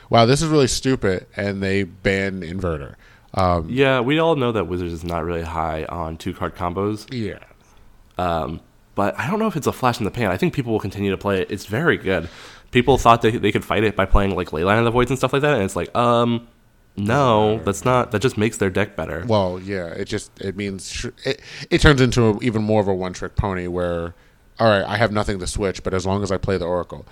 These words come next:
Speaker 1: I mean, the, the, the, the fact of the matter is that the deck operates very simple. It plays the Inverter, and then it plays the Oracle, and then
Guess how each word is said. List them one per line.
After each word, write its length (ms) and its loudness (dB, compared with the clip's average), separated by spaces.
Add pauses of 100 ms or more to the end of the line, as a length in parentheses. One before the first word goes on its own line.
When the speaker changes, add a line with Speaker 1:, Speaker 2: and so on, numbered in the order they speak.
(200)
Speaker 1:
I 60 4
mean, 120 4
the, 80 6
the, 200 4 (120)
the, 280 0
the 80 -6
fact 200 2
of 40 -2
the 60 -2
matter 180 0
is 80 0
that 80 -4
the 80 -4
deck 220 -2
operates 340 -2
very 160 -2
simple. 360 -12 (300)
It 140 2
plays 240 8
the 60 2
Inverter, 500 6 (280)
and 120 -2
then 80 -4
it 80 -12
plays 220 -2
the 100 2
Oracle, 500 2 (320)
and 200 -10
then 300 -12